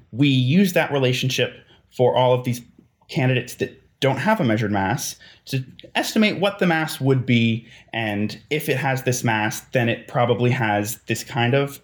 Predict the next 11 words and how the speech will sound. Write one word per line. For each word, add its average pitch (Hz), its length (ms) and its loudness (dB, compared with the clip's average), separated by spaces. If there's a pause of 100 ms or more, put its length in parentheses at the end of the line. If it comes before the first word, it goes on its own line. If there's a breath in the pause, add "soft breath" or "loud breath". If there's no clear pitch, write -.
atmosphere. 113 800 -2
And 117 120 2
then 107 360 0 (240 loud breath)
we 123 100 2
can 110 500 0 (200)
back 131 260 -2
that 120 180 2
out 110 220 0
to 131 80 -6
see, 107 480 -2 (600)
okay, 110 400 0